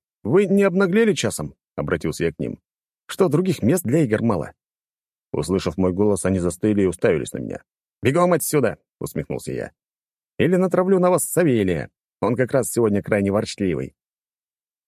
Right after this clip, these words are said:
Еноты мигом подскочили и быстро помчались из кабинета. Вот и славно, а то уже голова кружится от их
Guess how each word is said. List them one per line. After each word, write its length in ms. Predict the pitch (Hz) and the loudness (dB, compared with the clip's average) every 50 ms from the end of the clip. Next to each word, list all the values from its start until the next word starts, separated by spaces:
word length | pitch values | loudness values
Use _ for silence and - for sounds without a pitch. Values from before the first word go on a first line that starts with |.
| _ _ - | _ _ -2
Еноты 400 | 73 80 104 131 139 131 120 117 | 0 2 2 2 0 0 0 2
мигом 320 | 113 110 110 98 101 92 | 2 2 2 2 0 -2
подскочили 540 | 76 87 78 - - - - - 98 101 101 | -2 -4 -6 -6 -8 -8 -4 -2 -2 0 2
и 100 | 98 92 | 0 2
быстро 380 | 85 107 123 117 - - 117 - | 2 0 0 -2 -2 -4 -2 -2
помчались 500 | 101 92 78 - 87 90 87 85 73 85 | -2 -4 -2 -2 -2 -2 -2 -4 -6 -6
из 100 | 85 - | -8 -6
кабинета. 640 | - 87 82 92 95 82 58 53 - 57 55 - _ _ _ _ _ _ _ _ _ _ _ _ _ _ | -6 -4 -2 -2 -2 -2 -4 -4 -6 -8 -8 -8 _ _ _ _ _ _ _ _ _ _ _ _ _ _
Вот 240 | - 69 95 135 147 | -4 -2 -2 0 0
и 80 | 156 156 | -2 -4
славно, 760 | - - 82 90 95 92 90 92 95 101 98 90 82 - - _ _ | -2 -2 -2 0 0 0 0 0 0 0 0 -2 -4 -8 -12 _ _
а 140 | _ 80 80 | _ -8 -2
то 160 | - 101 95 | 0 0 0
уже 180 | 98 85 92 92 | 0 0 -2 -4
голова 480 | 82 85 87 95 101 98 95 95 82 73 | -2 -2 -2 0 0 0 0 -2 -2 -4
кружится 800 | - - 78 85 87 82 76 80 76 - - 76 71 69 - - _ _ | -6 -6 -4 -4 -2 -2 -2 -4 -6 -6 -8 -8 -8 -8 -10 -14 _ _
от 120 | - 76 - | -10 -6 -6
их 120 | 82 78 | -6 -8